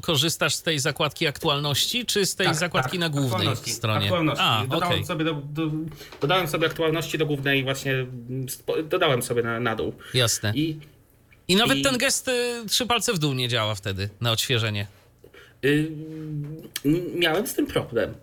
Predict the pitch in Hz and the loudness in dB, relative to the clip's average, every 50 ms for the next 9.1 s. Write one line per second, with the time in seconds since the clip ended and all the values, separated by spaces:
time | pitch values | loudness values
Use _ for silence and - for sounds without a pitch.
0 | - - - 135 - 123 - 214 359 - 214 - - 131 110 - 110 110 110 113 | -4 0 2 4 4 4 4 2 2 0 -2 0 0 -2 -2 -4 -6 -12 -10 -6
1 | 117 127 139 180 208 208 - - 226 208 - 156 139 - - 156 185 214 - 190 | -2 0 0 0 0 0 0 0 0 2 2 2 2 4 4 2 0 0 0 -2
2 | - - - 214 202 - 233 226 - - 202 208 208 208 214 202 - 190 - - | -2 2 2 2 4 4 2 0 2 2 2 2 4 2 0 0 0 2 2 2
3 | 160 - 175 - - 160 143 135 131 127 143 165 151 - - 175 165 160 170 170 | 0 0 0 0 2 2 4 4 4 2 2 0 0 0 -2 -2 0 0 0 0
4 | - - 160 151 147 143 143 143 - 139 135 135 135 131 131 131 139 135 - - | 2 4 4 4 4 4 2 0 0 0 0 0 0 0 0 0 -2 -4 -6 -10
5 | - - - - - - - - - 110 107 98 110 131 156 156 135 147 156 143 | -18 -18 -18 -18 -20 -20 -20 -14 -10 -10 -8 -4 -2 0 0 0 0 2 0 0
6 | 139 143 127 - 135 113 117 113 95 107 104 120 147 156 156 156 - - 156 147 | 2 0 -4 -4 -4 -4 -4 -4 -4 -4 0 2 4 4 4 2 2 2 2 2
7 | 143 147 - - - - - - - - - - - - 135 135 131 131 135 135 | 2 0 -2 -6 -14 -20 -20 -20 -20 -20 -20 -10 -4 0 2 2 2 2 0 0
8 | 135 135 139 135 139 147 151 147 - - - - _ - - - 135 131 131 135 | 0 2 2 0 0 -2 -4 -6 -8 -12 -20 -20 _ -10 -4 0 2 4 4 4
9 | 135 135 | 4 2